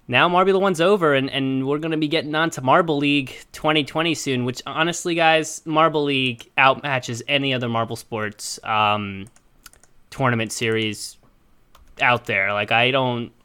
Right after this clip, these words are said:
Marbula one doesn't even come close to the excitement and the, the interest of Marble League, but we definitely should discuss the recent race. So, uh, let's get right into that, guys. What were your thoughts?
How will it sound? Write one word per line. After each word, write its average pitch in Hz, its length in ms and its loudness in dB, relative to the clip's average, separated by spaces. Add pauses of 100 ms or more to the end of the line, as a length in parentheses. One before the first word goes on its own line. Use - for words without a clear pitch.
(360)
Marbula 156 420 4
one 139 220 2
doesn't 117 240 -2
even 110 200 -4
come 107 180 -8
close 107 400 -6
to 104 260 -8
the 107 120 -2
excitement 107 520 -6
and 104 160 -6
the, 104 160 -6 (380)
the 113 560 -4
interest 139 560 -2
of 107 100 -8
Marble 113 380 2
League, 107 320 -6
but 101 200 -10 (1160)
we 139 460 -4 (340)
definitely 117 460 -2
should 110 180 -8
discuss 110 440 -8
the 120 200 -8
recent 107 400 -8
race. 107 400 -2 (480)
So, 151 320 2
uh, 156 120 8
let's 165 160 0
get 196 140 0
right 202 160 6
into 226 220 2
that, 160 280 2
guys. 170 320 6
What 202 120 2
were 226 60 0
your 220 100 -2
thoughts? - 560 0